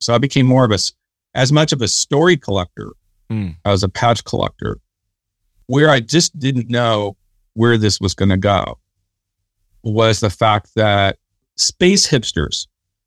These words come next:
Speaker 1: that became my channel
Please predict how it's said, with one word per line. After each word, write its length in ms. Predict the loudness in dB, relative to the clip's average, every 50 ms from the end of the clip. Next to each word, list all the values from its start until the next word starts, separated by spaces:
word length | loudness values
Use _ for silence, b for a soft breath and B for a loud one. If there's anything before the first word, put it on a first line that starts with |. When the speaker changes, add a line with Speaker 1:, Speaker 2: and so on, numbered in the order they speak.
| _ _ _ _ _ _ _ _ _ _ _ _ _ _ _ _ _ _ _ _ _ _ _ _ _ _ _ _ -12
Speaker 1:
that 380 | -4 -2 0 0 0 0 0
became 720 | -2 -4 -2 -2 -2 0 0 0 0 0 0 0 -2 -4 _ _ _
my 540 | -2 -2 0 0 0 0 -2 -4 -6 -8 -10 _ _ _ _ _
channel 460 | -2 0 0 2 2 0 -2 -4 -8